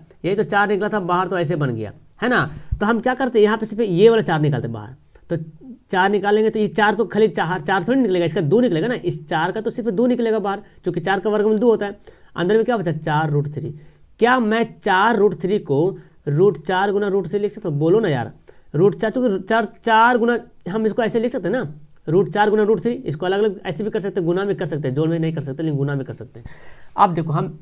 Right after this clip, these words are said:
ये चार, मैं सात को क्या बोला था लिखने के लिए, क्या मैं सात को चार, चार का इस, ऐसे लिख सकते हैं, अभी मैं बता रहा था, सात को मैं ऐसे लिख सकता हूँ,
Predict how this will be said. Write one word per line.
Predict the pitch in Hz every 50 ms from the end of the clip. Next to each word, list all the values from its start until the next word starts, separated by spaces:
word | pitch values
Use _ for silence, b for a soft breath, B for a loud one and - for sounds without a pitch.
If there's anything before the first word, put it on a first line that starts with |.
| - -
ये | 220 220
चार, | - - - 208 190 208 208 214
मैं | 208 214
सात | 208 - 214 214 -
को | 240 240 214
क्या | 254 262
बोला | 254 262 262
था | 208 254
लिखने | 262 262 262
के | 233
लिए, | 208 165 123 113 B B B B B B B _ -
क्या | 214 214
मैं | 226 233
सात | 220 - - - 160 147 147 156 196 147 -
को | - - 135 127 143 175 - - - - - - - - - - - _ _ _ _ _ _ _ _ _ _ _ _ _ _ _ _ -
चार, | 160 139 135 135 135 143 160 190 - - - - _ _ _ _ _ _ _ _ - - -
चार | - 160 147 147 143 147 160 175 175 - - -
का | 170 170 165 - -
इस, | 147 - - - - _ _ 156 147 147 - - - - _ _ _ _ _ -
ऐसे | 165 147 170
लिख | 208 202
सकते | 226 220 - 240
हैं, | 262 277 269 _ - _ _ - -
अभी | - 165 220
मैं | 226 226 196
बता | 175 156 139
रहा | 131 127
था, | 127 127
सात | 156 175 180 180
को | 180 214
मैं | 214 214
ऐसे | 180 226
लिख | 233 214
सकता | 247 247 254
हूँ, | 254 262 277